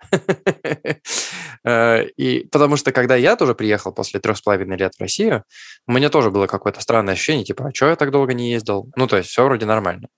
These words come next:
Ну, как бы, условно, безусловно, есть какие-то свои проблемы, но в целом тебя не, этот, э,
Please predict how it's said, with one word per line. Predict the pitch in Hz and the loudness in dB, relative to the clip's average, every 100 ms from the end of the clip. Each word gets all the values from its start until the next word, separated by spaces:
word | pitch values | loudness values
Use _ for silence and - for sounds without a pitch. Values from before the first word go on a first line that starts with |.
| _ - | _ -2
Ну, | 170 | 0
как | 156 120 | 2 2
бы, | 101 - | 0 -2
условно, | 131 135 117 92 | -4 0 0 0
безусловно, | 107 117 139 120 | -4 0 0 0
есть | 107 104 | -2 -4
какие-то | 101 104 | -6 -2
свои | 110 107 | 0 0
проблемы, | - 220 262 | 2 2 2
но | 104 113 113 - - - | 0 0 0 -4 -20 -20
в | - | -4
целом | 147 180 143 110 | 2 2 2 -2
тебя | - 113 117 107 | -4 0 2 2
не, | 110 107 98 95 | -2 -4 -4 -6
этот, | - - - - | -10 -18 -10 -4
э, | - - | -2 -4